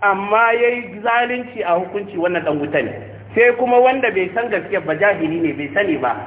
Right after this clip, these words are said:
kuma ya zo yana alƙalanci, to, wannan ma ɗan wuta ne, in ji manzon Allah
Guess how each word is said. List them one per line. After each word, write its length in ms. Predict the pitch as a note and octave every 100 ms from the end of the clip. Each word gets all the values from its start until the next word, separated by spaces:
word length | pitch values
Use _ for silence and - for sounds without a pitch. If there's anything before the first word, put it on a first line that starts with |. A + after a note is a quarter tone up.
| - -
kuma 160 | G#3+
ya 120 | A#3 A#3+
zo 120 | B3
yana 140 | B3 G#3+ G#3+
alƙalanci, 680 | B3+ B3+ C4 D4 - G3 - -
to, 60 | F#3
wannan 340 | F#3+ G#3 F#3+
ma 120 | E3+ F3
ɗan 160 | F#3
wuta 200 | F#3+ F#3+
ne, 80 | F#3+ F3+
in 80 | D#3
ji 60 | E3+
manzon 320 | D#3+ D3+ D#3+
Allah 240 | D#3+ D3+